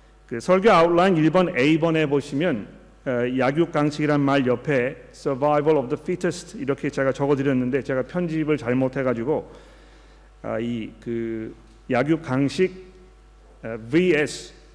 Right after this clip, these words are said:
대 이렇게 썼어야 되는 건데, 그걸 괄호에 쳐들어가지고 여러분 혼란스러우실지 모르겠습니다. 아, 이 survival of the fittest라는 말은요, 약육강식이란 말이 아니고 무슨 말입니까?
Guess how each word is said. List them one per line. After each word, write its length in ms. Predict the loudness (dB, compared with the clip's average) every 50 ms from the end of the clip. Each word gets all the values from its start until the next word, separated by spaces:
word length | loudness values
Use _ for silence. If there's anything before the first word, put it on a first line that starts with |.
| -14 -14 -10
대 380 | -4 0 2 2 4 2 0 0
이렇게 500 | -2 -4 -4 -2 0 0 0 0 -2 -4
썼어야 360 | -4 -2 -4 -2 0 0 0
되는 180 | 0 0 0 0
건데, 160 | 0 -2 -2
그걸 180 | -2 -4 -6 -6
괄호에 380 | -8 -4 -2 0 0 2 0 0
쳐들어가지고 480 | -2 -4 -2 -2 0 0 0 0 0
여러분 200 | 0 -2 -2 -2
혼란스러우실지 760 | -4 -2 0 2 2 0 0 0 -2 -4 -4 -4 -6 -6 -2 -2
모르겠습니다. 640 | 0 0 0 -2 -4 -4 -4 -8 -8 -8 -8 -12 -14 -16 -20 -20 -20 -20 -20 -20 -20 -20 -20 -20 -20 -20 -20 -20 -20 -20 -20 -20 -20 -20 -20 -20 -20 -12
아, 120 | -8 -6 -4
이 500 | 0 2 2 4 4 2 2 -2 -8 -18 -20 -20 -20 -20 -20 -20 -20 -20 -20 -20 -20
survival 640 | -16 -6 2 2 4 6 6 6 6 8 8 8 6
of 80 | 6 4
the 100 | 4 0
fittest라는 640 | 0 -2 0 0 -2 -2 0 0 2 2 4 2 2
말은요, 760 | 2 2 2 2 0 0 0 0 0 0 -2 -4 -6 -2
약육강식이란 920 | 0 0 0 2 2 0 0 2 2 2 2 2 0 0 0 2 2 2 2
말이 240 | 2 2 2 2 2
아니고 380 | 0 0 -2 -2 -2 -2 -2 -2
무슨 240 | -4 -6 -6 -4
말입니까? 600 | -2 -2 0 0 -2 -4 -4 -4 -4 -6 -6 -6